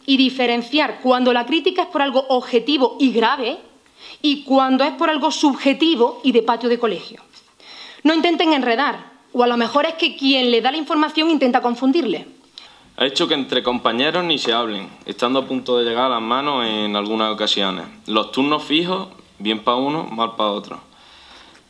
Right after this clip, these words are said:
Speaker 2: Él llega a las ocho y media al parque, y si hay algún bombero de guardia del grupo de, de los malos, ni siquiera lo mira.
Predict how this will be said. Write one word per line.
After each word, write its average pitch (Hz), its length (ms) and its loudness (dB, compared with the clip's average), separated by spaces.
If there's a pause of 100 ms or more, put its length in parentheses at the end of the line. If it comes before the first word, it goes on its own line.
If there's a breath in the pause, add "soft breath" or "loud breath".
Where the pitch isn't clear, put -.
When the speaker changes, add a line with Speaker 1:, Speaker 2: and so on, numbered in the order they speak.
Speaker 2:
Él 123 160 0
llega 156 260 2
a - 20 0
las 135 120 2
ocho 139 240 -4
y - 20 -4
media 135 220 0
al 127 80 -4
parque, 101 480 -4 (500)
y 113 80 0
si - 140 0
hay 135 140 2
algún 135 260 -2
bombero 123 400 0
de 117 80 2
guardia 113 400 0
del 101 160 -2
grupo 113 320 -2
de, 104 400 -2
de 98 160 -4
los 98 100 -2
malos, 139 380 -4 (100)
ni 113 160 -4
siquiera 110 360 -4
lo 107 100 -4
mira. 95 260 -8